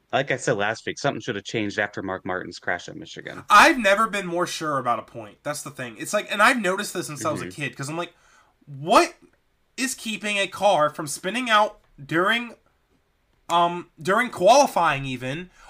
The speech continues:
Speaker 2: All of those cars are out there with their crew
Speaker 1: Mm-hmm.
Speaker 2: members standing. Like, it's just, no, you gotta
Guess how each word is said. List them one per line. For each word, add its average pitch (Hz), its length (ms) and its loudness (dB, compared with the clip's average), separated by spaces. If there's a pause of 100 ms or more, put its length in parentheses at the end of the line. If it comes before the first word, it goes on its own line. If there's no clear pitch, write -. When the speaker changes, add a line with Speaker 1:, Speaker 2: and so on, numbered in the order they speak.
(120)
Speaker 2:
All 247 220 10
of 254 60 0
those 262 180 2
cars 247 360 6
are 190 140 4
out 156 180 2
there 131 460 0 (960)
with 208 180 -6
their 220 120 -2
crew 147 200 0
Speaker 1:
Mm-hmm. - 80 2
Speaker 2:
members 160 300 2
standing. 147 280 -10
Like, 233 220 -4
it's 269 180 -2
just, - 240 -4 (680)
no, 117 640 2
you 220 180 -4
gotta 185 340 6